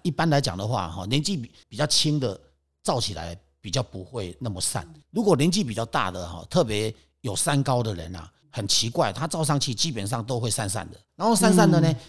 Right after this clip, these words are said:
Speaker 1: 你只要是看了我的话，你本来啊，它散的就会变圆的一颗啊，一整颗圆圆的。
Speaker 2: 嗯。
Speaker 1: 啊，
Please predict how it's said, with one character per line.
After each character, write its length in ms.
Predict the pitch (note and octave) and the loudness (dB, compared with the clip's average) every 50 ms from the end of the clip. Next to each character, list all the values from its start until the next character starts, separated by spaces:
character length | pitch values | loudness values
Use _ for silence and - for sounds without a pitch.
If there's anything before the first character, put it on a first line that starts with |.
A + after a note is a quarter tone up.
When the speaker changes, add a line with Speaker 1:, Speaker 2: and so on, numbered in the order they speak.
| - - | -8 -4
Speaker 1:
你 180 | C#3+ C#3 C3 | 0 0 0
只 200 | - - - A2+ | 0 0 0 2
要 140 | E3 F3+ F3+ | 2 2 2
是 240 | F3 - G3 F3 D3 - - _ _ _ - | 2 2 0 0 -2 -4 -10 _ _ _ -2
看 180 | - G#3 F3 | 0 2 4
了 80 | D#3 C#3+ | 4 4
我 140 | A2+ G#2 G2 | 2 0 -2
的 100 | G2+ A#2+ | -2 -2
话， 300 | A#2 C#3 E3+ A#2+ - - _ _ _ _ _ _ _ _ _ _ - | -2 0 0 -2 -2 -4 _ _ _ _ _ _ _ _ _ _ -2
你 240 | C#3+ C#3 C3+ B2 - - _ | 0 0 0 0 -2 -8 _
本 160 | - D3+ D3 | 0 0 2
来 180 | B2 G2+ A2 B2+ | 2 2 2 2
啊， 120 | C3+ A2 | 0 0
它 140 | - - E3+ | 0 0 0
散 240 | E3+ - - E3+ C#3+ | 0 2 4 4 4
的 100 | C#3 C#3 | 4 4
就 80 | C3+ D#3+ | 4 2
会 80 | D#3+ D#3 | 2 2
变 200 | - F#3+ D3 - | 2 0 0 -2
圆 220 | - A2 F#2+ E2+ F2 | -4 -6 -6 -6 -4
的 80 | G2+ G#2+ | -6 -6
一 80 | - C3+ | -6 -6
颗 300 | - - - B2 B2 A2 | -4 -4 -2 -2 -2 -4
啊， 80 | F#2+ - | -4 -4
一 80 | E3+ | -4
整 160 | - - G2 F#2+ | -4 -4 -2 -2
颗 100 | C3+ D3 | -2 0
圆 200 | A#2+ A#2 A#2+ A#2 | 0 0 -2 -2
圆 140 | G2+ D#2+ | -2 -4
的。 120 | F2 F2 - _ _ - | -8 -12 -16 _ _ -6
Speaker 2:
嗯。 500 | F3+ F3+ F3 E3 D#3+ D#3 D3+ D3+ D3 C3+ | 0 2 4 4 4 4 4 2 0 -2
Speaker 1:
啊， 180 | A2+ G2+ F#2+ | -4 -6 -6